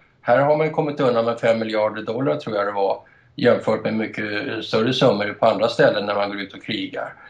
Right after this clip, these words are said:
Och får mycket valuta för de pengarna, så att säga. Men, eh, så långt tycker jag bilden är väldigt klar, att det är U S A och, och väst som trycker på för att åstadkomma det här.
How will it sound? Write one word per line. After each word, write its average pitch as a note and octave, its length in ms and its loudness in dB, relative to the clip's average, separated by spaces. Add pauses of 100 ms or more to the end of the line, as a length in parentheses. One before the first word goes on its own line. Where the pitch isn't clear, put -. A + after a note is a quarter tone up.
(240)
Och A2+ 280 0
får A2 280 2
mycket A2+ 340 -2
valuta D3 380 6
för A#2+ 140 0
de G2+ 220 -2
pengarna, G2+ 400 -4
så - 100 -12
att - 80 -10
säga. A#2 140 -2
Men, B2 120 2 (580)
eh, - 100 -4
så E3+ 280 6
långt E3 180 6
tycker C#3+ 160 0
jag B2+ 100 4
bilden A#2+ 280 -2
är A#2 40 0
väldigt A2+ 440 -4
klar, E3 440 2
att C3+ 240 -4 (100)
det B2 400 -6
är A#2+ 60 -8
U A#2 120 -8
S - 180 -4
A C3+ 160 8
och, C3+ 380 -4
och A#2+ 140 -4
väst A2+ 380 -2
som A2 260 0
trycker - 280 -10
på C3+ 300 0
för - 120 -6
att B2 80 0
åstadkomma C#3+ 520 2
det D#3+ 100 6
här. G2+ 260 -2